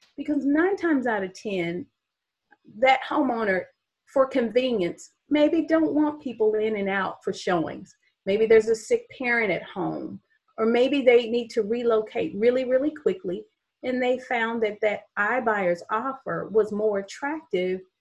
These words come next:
than working with a realtor because, what, there are no commissions. But by the time the fees are racked up and assessed, the iBuyer traditionally comes out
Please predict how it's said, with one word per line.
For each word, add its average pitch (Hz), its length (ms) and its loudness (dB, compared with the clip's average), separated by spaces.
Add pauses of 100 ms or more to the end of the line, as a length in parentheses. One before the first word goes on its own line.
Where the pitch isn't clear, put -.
(180)
than 196 340 0
working 196 360 0
with 196 120 2
a 208 60 4
realtor 254 640 0
because, 185 640 -2 (220)
what, 165 420 2
there 180 140 -2
are 170 60 0
no 185 180 0
commissions. 214 880 -4 (500)
But 220 240 2
by 226 200 0
the 220 120 2
time 302 680 0 (160)
the 220 140 4 (120)
fees 285 580 0 (460)
are 185 160 2
racked 208 360 2
up - 280 0 (300)
and 185 120 -2
assessed, 180 680 0 (880)
the 220 200 -4
iBuyer 208 800 0 (200)
traditionally 180 1040 2 (240)
comes 196 520 0
out 170 400 -6